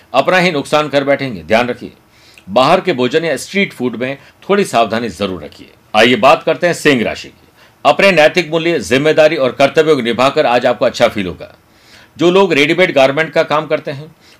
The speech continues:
फूड एंड बेवरेजेस, होटल, रेस्टोरेंट, डेली नीड्स का काम करते हैं, उसमें बिजनेस में मुनाफा अच्छा मिलेगा। किड्स से रिलेटेड काम करने वाले लोग, योग, प्राणायाम का, फैशन, पैशन, हॉबीज, स्पा, सैलून, जिम वाले लोगों के लिए आज कमाई के नए आसार हैं। ऑफिस में वरिष्ठ अधिकारियों को सहयोग मिलेगा,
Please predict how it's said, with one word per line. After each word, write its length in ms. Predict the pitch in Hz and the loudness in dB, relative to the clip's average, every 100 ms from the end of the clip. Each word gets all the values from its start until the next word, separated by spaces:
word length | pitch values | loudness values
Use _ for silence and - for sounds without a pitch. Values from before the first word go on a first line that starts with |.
| - | -2
फूड 200 | 165 170 | 2 2
एंड 120 | 156 | 4
बेवरेजेस, 460 | 147 143 143 156 113 | 4 2 0 -2 -2
होटल, 360 | 113 143 147 | 0 2 2
रेस्टोरेंट, 440 | 117 127 - 147 120 | 2 -4 -4 -4 -2
डेली 200 | 135 147 | -2 -2
नीड्स 220 | 156 - | -4 -2
का 100 | 139 | -2
काम 240 | 123 143 | -2 -4
करते 240 | 107 90 95 | -4 -6 -8
हैं, 120 | 82 - - | -12 -20 -12
उसमें 280 | 139 147 123 | -6 -2 0
बिजनेस 320 | 123 123 156 | -2 -2 -4
में 80 | 135 | -4
मुनाफा 340 | 110 127 123 | -2 -2 0
अच्छा 200 | 110 - | 0 0
मिलेगा। 320 | 120 120 123 135 _ _ _ _ - | -2 -4 -10 -16 _ _ _ _ -2
किड्स 220 | 202 220 | 0 2
से 120 | 196 | 0
रिलेटेड 500 | 147 147 156 147 113 - | 2 2 0 -2 -2 -2
काम 240 | 117 147 | -2 0
करने 200 | 139 139 | -2 0
वाले 120 | 143 | 0
लोग, 220 | 143 135 | 0 -2
योग, 280 | 95 123 143 | 0 0 0
प्राणायाम 340 | 131 127 147 143 | -2 -2 -4 -2
का, 200 | 139 139 - - - | -2 -2 -6 -14 0
फैशन, 320 | 143 139 156 | 0 0 -2
पैशन, 320 | 135 139 151 | -2 -2 -2
हॉबीज, 340 | 107 110 143 127 | -4 -2 -2 -6
स्पा, 280 | 117 147 139 | -2 0 0
सैलून, 380 | 123 123 139 | 0 -4 -4
जिम 200 | 101 143 | -2 -2
वाले 180 | 139 131 | 0 0
लोगों 260 | 113 120 135 | -2 -6 -8
के 80 | 127 | -4
लिए 80 | 117 | -4
आज 140 | 113 | -4
कमाई 240 | - 117 127 | -2 -2 -2
के 120 | 113 | -2
नए 120 | 110 | -2
आसार 300 | 107 120 120 | -2 -2 -4
हैं। 180 | 78 - _ _ _ - - - | -4 -20 _ _ _ -20 -20 0
ऑफिस 320 | 147 156 196 | 0 2 0
में 60 | 185 | 2
वरिष्ठ 280 | 135 170 165 | 2 2 0
अधिकारियों 420 | 143 151 147 147 | 0 2 2 0
को 60 | 127 | -2
सहयोग 320 | 110 123 139 | -2 0 -2
मिलेगा, 300 | 143 147 | -4 -6